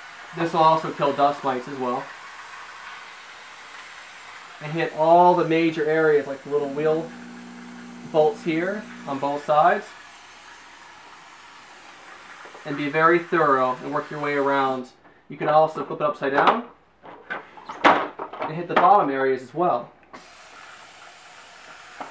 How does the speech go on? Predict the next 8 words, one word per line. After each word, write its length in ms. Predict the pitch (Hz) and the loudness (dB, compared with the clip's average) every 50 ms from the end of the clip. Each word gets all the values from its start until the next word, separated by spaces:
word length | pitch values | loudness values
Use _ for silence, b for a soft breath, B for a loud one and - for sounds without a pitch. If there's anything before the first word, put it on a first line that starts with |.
| - - - - - - - - - | -16 -20 -20 -20 -20 -20 -20 -16 -12
And 140 | 139 135 135 | -10 -10 -8
penetrate 560 | - 170 165 156 147 - - 151 143 139 135 - | -4 -2 -2 -2 -2 -2 -2 -2 -2 -2 -2 -6
through 220 | - 143 139 135 | -8 -8 -6 -2
all 340 | 135 143 147 147 147 147 143 | 4 6 8 8 8 8 6
the 60 | 143 | 4
cracks 420 | 139 - 139 135 135 131 - - | 0 0 2 2 2 2 -2 -4
and 100 | 143 131 | -12 -12
crevices. 520 | 120 - 123 123 123 123 - - 113 110 | -8 -6 -6 -6 -6 -8 -10 -12 -14 -14